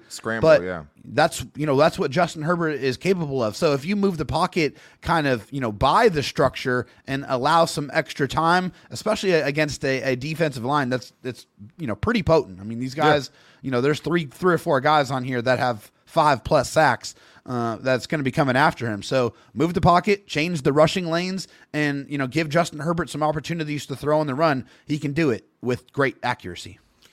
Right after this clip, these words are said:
Speaker 1: Yeah, and, I mean, I think as far as that goes, right, you're protecting the offensive line a little bit with the screen game, by, you know, by running the ball, by moving the pocket, all of those
Speaker 2: Yeah.
Speaker 1: things. But, like,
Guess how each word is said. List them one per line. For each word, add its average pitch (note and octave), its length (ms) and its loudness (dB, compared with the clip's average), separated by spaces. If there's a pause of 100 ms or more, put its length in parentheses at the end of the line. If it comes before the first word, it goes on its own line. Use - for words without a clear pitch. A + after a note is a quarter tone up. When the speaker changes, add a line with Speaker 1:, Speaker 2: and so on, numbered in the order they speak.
(120)
Speaker 1:
Yeah, D#3+ 300 2
and, C3+ 180 -4
I G#2+ 100 -6
mean, C3+ 240 -4
I B2 80 0
think C3 380 -6
as B2 160 -4
far B2+ 180 -2
as A2+ 120 -4
that A#2 180 -4
goes, A2 180 -2
right, G#2 180 -2
you're G2 120 -4
protecting A#2 500 -4
the G#2+ 100 -4
offensive G2+ 440 -4
line G2+ 220 -4
a F#2+ 80 -6
little F#2+ 160 -4
bit F#2 120 -6
with G#2 160 -4
the G#2+ 100 -8
screen F2+ 360 -8
game, F2 320 -6
by, F#2 240 -6
you G2+ 100 -8
know, F2+ 140 -6
by F#2+ 260 -4
running F#2+ 300 -6
the E2 80 -8
ball, E2+ 180 -4
by F#2 180 -2
moving G2 300 -4
the E2 80 -8
pocket, E2+ 320 -8
all F2 160 -4
of E2+ 80 -8
those G2 60 -6
Speaker 2:
Yeah. F2 80 -4
Speaker 1:
things. A#2+ 240 -8
But, G2 160 -6
like, G#2 160 -4